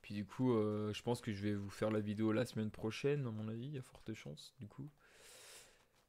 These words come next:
Je pense que là, je vais après peaufiner tranquille en mettant des luminaires, de la déco et quoi que ce soit. Et puis,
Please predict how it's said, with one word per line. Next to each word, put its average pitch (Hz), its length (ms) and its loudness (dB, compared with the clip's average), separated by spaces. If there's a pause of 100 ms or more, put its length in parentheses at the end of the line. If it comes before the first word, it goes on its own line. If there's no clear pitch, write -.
Je - 100 -18
pense 127 240 2
que - 140 2
là, 123 180 10
je 104 120 0
vais 104 380 2
après - 260 -2
peaufiner 110 460 2
tranquille 117 680 2
en 107 80 4
mettant 104 280 0
des 107 140 2
luminaires, 107 560 2
de 104 40 0
la 104 100 0
déco 104 420 -2
et 104 40 -2
quoi - 140 -10
que - 80 -12
ce 101 100 -8
soit. - 300 -6
Et 131 40 -8
puis, - 200 -16